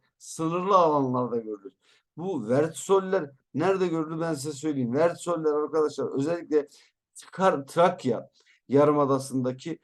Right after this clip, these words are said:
bataklık alanlarda görülen kirli topraklardır. Yine gördüğünüz gibi işte Balıkesir'de, Van ve Mu-, Muş çevresinde de,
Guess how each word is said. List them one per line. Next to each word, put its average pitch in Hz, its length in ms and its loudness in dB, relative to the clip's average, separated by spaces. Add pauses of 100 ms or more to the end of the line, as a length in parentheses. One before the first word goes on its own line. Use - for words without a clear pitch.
(220)
bataklık 156 560 -2
alanlarda 135 560 2
görülen 156 480 -4 (120)
kirli 170 440 -2
topraklardır. 120 800 -2 (340)
Yine 185 200 0
gördüğünüz 180 520 0
gibi 160 200 -8
işte 151 400 -4
Balıkesir'de, 147 840 0 (260)
Van 165 320 2
ve 160 80 2
Mu-, 180 300 -4
Muş 170 440 -6
çevresinde 135 680 0
de, 120 200 -2